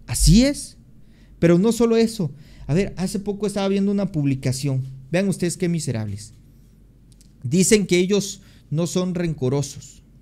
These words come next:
¿no? "Es que los pinches chairos son violentos", así dicen. Y estaba viendo una publicación. Dice, "Yo que soy de la clase alta, cuando vaya al súper", a ver,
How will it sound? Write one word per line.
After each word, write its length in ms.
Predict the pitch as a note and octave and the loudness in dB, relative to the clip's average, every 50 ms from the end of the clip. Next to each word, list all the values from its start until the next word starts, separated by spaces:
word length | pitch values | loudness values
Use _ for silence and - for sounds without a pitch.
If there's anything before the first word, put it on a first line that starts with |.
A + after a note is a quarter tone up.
| - - | -18 -12
¿no? 240 | - D#3+ G#3+ A3+ - - - - - - - | -12 -10 -10 -12 -14 -20 -20 -20 -20 -10 -8
"Es 140 | - - - | -8 -4 -2
que 140 | - A#3 | 0 0
los 180 | G#3 G3 E3+ - | 0 0 -2 0
pinches 360 | - A3+ A#3 A#3 A3+ G#3+ G3 | 0 0 0 0 0 -2 -2
chairos 320 | G#3 G#3+ G#3 G#3+ A3 G#3+ G3+ | 0 0 0 0 0 0 0
son 140 | G#3 G3 | 0 2
violentos", 500 | G3 G3 F#3 F#3+ G#3+ A3 G#3 G3 E3+ - - - | 2 2 2 2 -2 -4 -4 -6 -8 -10 -12 -8
así 280 | - D#3+ E3 - A#3 A#3+ | -6 -6 -4 -2 -2 -2
dicen. 480 | A3+ B3+ C4 A#3+ - A3 A3 G3+ G3+ - - - - - - - - - - - - - - - - - - - - - - - - - | 0 -2 -2 -2 -2 -2 -4 -4 -8 -10 -6 -6 -4 -4 -6 -8 -14 -20 -20 -20 -20 -20 -20 -20 -20 -20 -20 -20 -20 -20 -20 -20 -6 -2
Y 460 | F3 F3 F#3 F#3 F3+ E3+ - - - - - | 0 0 2 2 0 -2 -4 -8 -12 -10 -6
estaba 480 | - D#3 - - - G#3+ A#3 A#3 A3 | -6 -6 -4 -2 0 0 2 2 2
viendo 300 | G3+ G3+ G#3 G#3+ G#3+ A3 | 2 2 2 2 2 2
una 240 | A3 G#3+ G#3+ G3+ G#3 | 2 2 0 -2 -2
publicación. 600 | F3 E3 D3+ B2+ B2 - B2+ A#2 - - A#2 A2 - - - - - - - - - - - - - - - - | 0 0 0 0 0 -2 -4 -6 -4 -4 -6 -6 -6 -8 -14 -18 -20 -20 -20 -20 -20 -20 -20 -20 -20 -20 -16 -8
Dice, 360 | - C#3+ C3 - D3+ C3 D3 C#3 | -6 -6 -4 -2 -2 -4 -2 0
"Yo 240 | D3+ G#3 A3+ A3+ A3 | 0 0 0 0 -2
que 100 | G3 F3 | -6 -6
soy 220 | - G3 G3 G3 | -2 -2 -2 -2
de 140 | F#3+ G3 F#3 | -2 -2 -4
la 160 | E3 D3+ D3+ | -4 -6 -6
clase 340 | - E3+ E3+ F3 - - F3 | -6 -6 -6 -6 -6 -4 -4
alta, 340 | D#3+ D3+ C#3+ D3+ - - - - - - - - - - - - - - - - - - - - - | -4 -4 -4 -6 -10 -16 -16 -18 -20 -20 -20 -20 -20 -20 -20 -20 -20 -20 -20 -20 -20 -20 -20 -12 -4
cuando 420 | - F3 F3+ F3 F3 F3 F3 F3 | -2 -2 0 0 -2 -2 -2 -2
vaya 300 | E3+ F#3+ G3 A3 A3 A3+ | -2 -2 -2 0 0 0
al 100 | G#3+ F#3+ | 0 0
súper", 380 | - - F#3 D#3+ - B2+ - - | 0 -2 -2 0 -2 -4 -4 -4
a 40 | A#2 | -4
ver, 220 | A2+ A2 G#2+ A#2+ | -2 -2 -2 -4